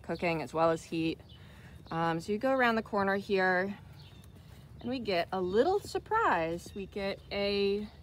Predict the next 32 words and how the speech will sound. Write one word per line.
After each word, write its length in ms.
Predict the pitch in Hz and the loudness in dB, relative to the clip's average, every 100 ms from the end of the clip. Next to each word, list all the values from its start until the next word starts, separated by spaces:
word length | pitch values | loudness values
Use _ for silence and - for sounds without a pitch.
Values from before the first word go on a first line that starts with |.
| - - - - - - - - - | -20 -20 -20 -20 -20 -20 -18 -18 -6
window. 600 | 226 277 320 254 170 160 | -2 0 2 2 2 0
It's 240 | 165 - | -6 -10
closed 380 | - 262 311 302 | -4 -2 -2 -2
right 160 | 220 170 | -2 -2
now, 240 | 160 160 | -4 -6
but 120 | 190 | -6
it 100 | 190 | -4
actually 400 | 202 233 - 240 | -4 -6 -4 -4
has 200 | 233 196 | -2 -4
glass 420 | 190 196 196 226 202 | -4 -2 -2 -4 -8
inside, 520 | 170 - 147 143 151 | -8 -8 -6 -6 -6
and 80 | 196 | -6
that's 180 | 247 302 | -8 -8
actually 340 | 294 - 320 | -10 -8 -8
a 60 | 294 | -8
sign 400 | - 247 247 240 | -4 -2 0 0
of 80 | |
his, 320 | 240 220 - - | -2 -6 -8 -10
um, 420 | 208 202 196 196 - | -2 0 0 -2 -6
comparative 520 | 220 - 214 208 196 | -8 0 4 4 2
wealth. 500 | 190 202 160 147 - - - - - - - 156 | 4 4 4 0 -10 -20 -20 -20 -20 -20 -12 -4
Um, 500 | 160 170 170 175 175 - | 2 2 2 0 -4 0
glass 300 | 202 214 226 | 2 2 -2
was 160 | 202 | -4
rather 300 | 196 190 196 | 0 2 2
expensive, 560 | 180 - 190 202 165 139 | 0 -2 -2 -2 -4 -6
but 140 | 165 | -6
he 80 | 160 | -4
did 160 | 190 220 | -4 -4
have 200 | 226 180 | -2 -2
a 80 | 160 | 0
window. 520 | 165 185 147 110 | -2 -2 -4 -6